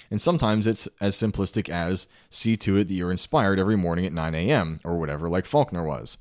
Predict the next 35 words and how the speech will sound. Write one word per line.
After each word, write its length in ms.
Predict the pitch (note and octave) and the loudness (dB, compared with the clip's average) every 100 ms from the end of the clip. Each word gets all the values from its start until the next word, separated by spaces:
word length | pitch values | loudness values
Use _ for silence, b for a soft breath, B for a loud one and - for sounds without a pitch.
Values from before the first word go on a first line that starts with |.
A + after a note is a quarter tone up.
| b | b
Sometimes 640 | - G3 F#3+ A2+ G#2 G#2+ G#2 | -2 2 4 4 4 2 0
there 180 | G2+ G2+ | 0 2
are 60 | |
different 280 | G2 G#2+ G#2+ | 2 0 0
exercises 600 | A2 - F#2+ F#2 F2+ D#2+ | -2 -2 0 0 0 -4
you 80 | E2+ | -6
can 180 | E2 E2 | -4 -4
do. 260 | E2+ B1 - _ _ | -4 -6 -12 _ _
For 160 | - | -2
this, 280 | D3 G3 G3 | 4 4 4
too, 420 | - A2 G2+ G2+ F2 | 2 4 6 4 2
you're 140 | F#2+ | 0
going 280 | F#2+ B2 C3 | 2 2 2
to 120 | A2+ | 2
need 260 | G2 G#2 G#2 | 2 4 2
to 100 | A#2 | 2
assess 500 | A2 - F2 F2 - | 0 0 -2 -2 -4
your 140 | F2 | -4
writer's 340 | F2 A#2 A#2 D#2+ | 0 0 0 -2
block 360 | D2+ D2+ D#2 - - | -4 -4 -4 -10 -10
to 100 | F#2+ | -6
determine 420 | F2+ B2+ C3 B2+ | -4 -2 -2 -2
how 240 | F#2 E2+ E2+ | -2 -4 -4
to 120 | F2 | -6
move 240 | E2+ F2 | -4 -4
past 340 | - C3+ - - | -4 -4 -4 -6
it. 180 | C2 - b b - | -10 -12 b b -2
I've 180 | A#2+ | -2
come 140 | - D3 | 2 2
up 160 | C#3 | 2
with 180 | A2 G2+ | 2 0
a 60 | F2+ | 0
few 200 | - G3 | 0 4
different 280 | F3+ D3 G#2+ | 4 2 0
ways 460 | G2 F#2+ F#2 - | 2 2 0 -2